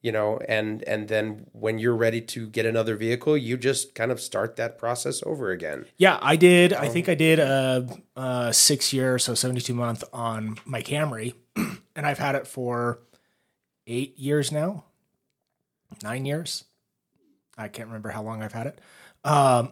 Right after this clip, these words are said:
Speaker 2: <clears throat> but yeah, if it, it's lasted that long. So it's paid off. I mean, I'm not paying anything on it. It's still
Speaker 1: Mm-hmm.
Speaker 2: doing great. Uh, so the idea is on a newer car, yeah, get that as long as possible.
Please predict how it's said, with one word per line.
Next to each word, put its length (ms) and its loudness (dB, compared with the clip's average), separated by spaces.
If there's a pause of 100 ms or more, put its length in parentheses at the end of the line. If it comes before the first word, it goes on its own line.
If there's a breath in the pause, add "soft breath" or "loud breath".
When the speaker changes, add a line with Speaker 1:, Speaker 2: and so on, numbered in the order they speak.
(140)
Speaker 2:
<clears throat> 580 -4
but 100 4
yeah, 240 10
if 160 -2
it, 200 4 (420)
it's 260 4
lasted 480 4
that 220 -2
long. 260 4
So 260 6
it's 200 0
paid 220 2
off. 280 2
I 80 -2
mean, 80 -4
I'm 140 -2
not 160 -2
paying 260 -2
anything 300 -6
on 180 2
it. 80 -2
It's 140 0
still 160 -2
Speaker 1:
Mm-hmm. 80 -6
Speaker 2:
doing 180 -6
great. 400 -6 (800 soft breath)
Uh, 460 4
so 320 10
the 180 4
idea 320 8
is 220 4
on 180 2
a 60 2
newer 400 8
car, 400 2 (420)
yeah, 220 -4 (100)
get 160 -6
that 160 -2
as 140 0
long 260 4
as 80 2
possible. 500 -2